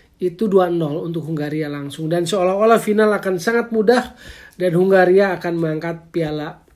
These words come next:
eh, Jules Rimet, trofi Piala Dunia saat itu. Tapi ternyata menit ke sepuluh, menit ke delapan belas Jerman menunjukkan mental tidak mau kalahnya. Mental pantang menyerahnya, disitulah mulai itu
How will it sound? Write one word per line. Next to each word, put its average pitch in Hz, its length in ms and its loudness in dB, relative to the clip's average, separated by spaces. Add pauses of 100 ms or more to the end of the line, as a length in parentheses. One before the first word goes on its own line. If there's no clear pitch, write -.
eh, 151 320 -8
Jules 190 400 6
Rimet, 160 400 -2 (360)
trofi 180 320 -2
Piala 165 320 0
Dunia 160 240 -2
saat 147 320 -10
itu. 143 240 -20 (560)
Tapi 185 320 -4
ternyata 196 800 2 (560)
menit 202 240 2
ke 208 160 -2
sepuluh, 214 560 4
menit 196 240 0
ke - 80 -4
delapan 196 400 0
belas 208 320 0
Jerman 202 480 2
menunjukkan 196 720 -2 (320)
mental 190 480 -2
tidak 175 320 -2
mau 165 160 -6
kalahnya. 156 640 -12 (400)
Mental 196 480 -2
pantang 175 400 -4
menyerahnya, 165 560 -4
disitulah 170 480 -4
mulai 175 400 -2
itu 160 160 -10